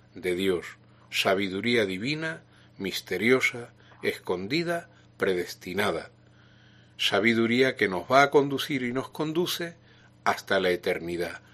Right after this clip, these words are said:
hasta la comunión con el Padre, con el Espíritu, por medio de su Hijo. Y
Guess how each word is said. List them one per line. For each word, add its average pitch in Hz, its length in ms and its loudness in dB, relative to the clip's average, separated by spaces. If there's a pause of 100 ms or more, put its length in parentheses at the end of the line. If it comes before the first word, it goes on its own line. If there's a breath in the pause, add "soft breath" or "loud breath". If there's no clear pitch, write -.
(140 soft breath)
hasta 113 340 2
la 110 180 4
comunión 156 600 -4 (680 soft breath)
con 95 220 2
el 85 140 -2
Padre, 143 580 4 (420)
con 90 240 0
el 85 100 -2
Espíritu, 165 680 -4 (540 soft breath)
por 90 220 2
medio 120 600 -2
de 95 180 -2
su - 180 -8
Hijo. - 320 -18 (2750 loud breath)
Y 160 340 0